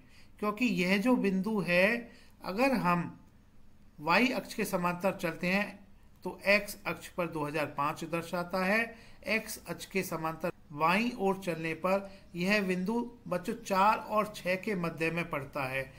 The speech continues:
चार और छः के मध्य का मतलब चार धन छः बटा दो, यानी दस बटा दो, पाँच। तो यह पाँच दिनों को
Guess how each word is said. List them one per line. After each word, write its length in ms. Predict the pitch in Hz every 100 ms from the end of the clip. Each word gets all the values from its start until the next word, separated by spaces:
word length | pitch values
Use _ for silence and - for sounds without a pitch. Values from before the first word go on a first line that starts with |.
| - -
चार 560 | 185 202 240 - - -
और 220 | 190 196
छः 160 | - 180
के 180 | 185 202
मध्य 340 | 180 156 185
का 160 | 190 190
मतलब 560 | 190 196 226 285 - - - - - - - - - - -
चार 320 | 185 190 214 190
धन 260 | 170 190 190
छः 360 | - 170 185 185 - - - - - -
बटा 320 | 151 147 151
दो, 400 | 139 190 233 233 165
यानी 200 | 156 156
दस 220 | 165 160
बटा 200 | 170 175
दो, 140 | 165 202
पाँच। 480 | - 160 139 123 - - - -
तो 60 | 208
यह 280 | 196 220 226
पाँच 340 | 202 220 233 226
दिनों 380 | 165 165 165 165
को 240 | - 190